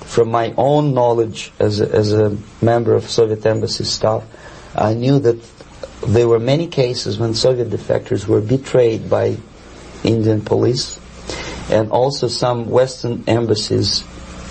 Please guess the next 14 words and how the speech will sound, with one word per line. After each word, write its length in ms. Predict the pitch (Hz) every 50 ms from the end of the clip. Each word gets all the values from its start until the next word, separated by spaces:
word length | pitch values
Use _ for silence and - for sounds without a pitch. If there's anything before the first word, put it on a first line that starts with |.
| - -
played 380 | - - 120 113 110 113 98
a 60 | 101 98
very 360 | 107 117 127 135 139 139 131
dirty 680 | - - 101 101 123 123 120 117 113 - 90 - - - - - -
role 560 | - 101 107 113 113 110 107 - - - - -
in 180 | - 104 104 -
betraying 680 | - - 107 117 117 - - 113 113 113 110 107 107
the 80 | 101 107
Soviet 360 | - - - 107 101 101 101
defectors. 680 | - 98 - - - - - - - 76 80 - - - - - - - - - - - -
According 400 | - 110 107 - 127 117 120 120 117 131
to 80 | 120
our 240 | - 117 139 147 147
information, 880 | 131 120 113 107 - 113 113 110 110 110 113 - - 147 151 156 147